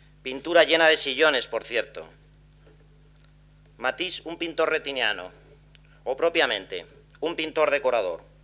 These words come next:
que lo es además libre de culpa, y ahí brilla de nuevo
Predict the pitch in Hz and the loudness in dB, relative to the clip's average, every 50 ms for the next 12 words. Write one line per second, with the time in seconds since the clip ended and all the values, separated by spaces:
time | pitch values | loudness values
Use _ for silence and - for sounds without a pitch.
0 | _ _ _ _ _ - - _ - 135 139 131 139 165 185 - 185 185 156 147 | _ _ _ _ _ -20 -20 _ -6 -4 -2 2 4 4 4 4 4 2 2 4
1 | 151 170 190 185 - 147 160 175 180 185 180 165 156 165 175 180 165 - - 90 | 4 4 4 2 0 -2 -2 0 2 4 4 2 2 0 -4 -6 -6 -6 -8 -8
2 | 85 85 - - - _ _ - - - - - _ _ _ - - _ _ 95 | -8 -8 -14 -20 -20 _ _ -20 -20 -20 -20 -20 _ _ _ -20 -20 _ _ 0
3 | 113 143 160 175 170 151 170 185 190 180 185 180 156 147 139 143 156 160 160 151 | 2 4 4 4 2 0 -2 -2 2 4 6 6 6 4 2 2 2 2 2 2
4 | 160 175 175 | 0 -2 -2